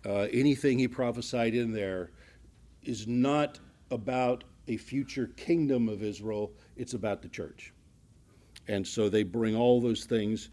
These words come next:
into one perspective. So there's my little chart. There's a lot to it. There's a lot more behind this. Um, you can read some books, and,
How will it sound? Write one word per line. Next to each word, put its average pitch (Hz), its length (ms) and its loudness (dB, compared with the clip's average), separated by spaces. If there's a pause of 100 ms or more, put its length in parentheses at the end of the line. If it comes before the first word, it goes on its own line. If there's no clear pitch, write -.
(340)
into 107 560 -2 (280)
one 98 260 -6
perspective. - 640 -12
So 117 320 0 (580)
there's 156 340 8
my 160 120 8
little 143 180 6
chart. 139 460 4 (260)
There's 139 200 -2
a 120 60 -2
lot 139 380 0
to 151 180 4
it. 143 220 2 (680)
There's 131 180 -4
a 123 40 2
lot 139 360 2
more 139 200 4
behind 135 460 0
this. 127 400 0 (400)
Um, 110 400 0
you 127 100 2
can 120 400 2
read 123 280 0
some 127 140 0
books, 117 380 0
and, 104 280 0